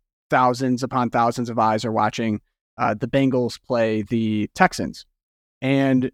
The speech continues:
there's this rookie quarterback, C J Stroud. He was drafted out of Ohio State, uh, with high expectations, but it's always a little bit hard to be a rookie quarterback. It's just usually rookie quarterbacks don't do very well.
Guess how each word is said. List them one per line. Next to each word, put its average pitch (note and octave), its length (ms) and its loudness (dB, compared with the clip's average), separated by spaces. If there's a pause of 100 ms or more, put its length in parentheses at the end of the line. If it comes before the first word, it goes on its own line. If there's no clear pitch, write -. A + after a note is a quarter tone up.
there's C3 240 0
this - 160 -8
rookie F3 220 2
quarterback, D#3+ 420 2
C D3 160 0
J C3+ 160 0
Stroud. B2 480 0
He B2 160 -4
was A#2 80 -4
drafted B2 320 0
out A#2+ 100 2
of A#2 60 -2
Ohio A2+ 260 -2
State, A2 420 -4 (520)
uh, A#2 200 0
with B2 260 0
high G3+ 260 4
expectations, C#3+ 800 0
but C3 180 -2
it's B2 100 -8
always D3 200 4
a - 20 0
little C#3 120 0
bit A#2+ 100 -2
hard B2 220 2
to A2+ 60 -6
be A2+ 120 2
a A2 80 0
rookie A2+ 240 -4
quarterback. A2 420 0
It's - 220 -16
just - 280 -6
usually A#2+ 300 -2
rookie A2 220 -8
quarterbacks G#2 320 -2
don't G#2+ 160 -4
do G#2+ 80 -8
very G#2 140 -4
well. G#2+ 200 -4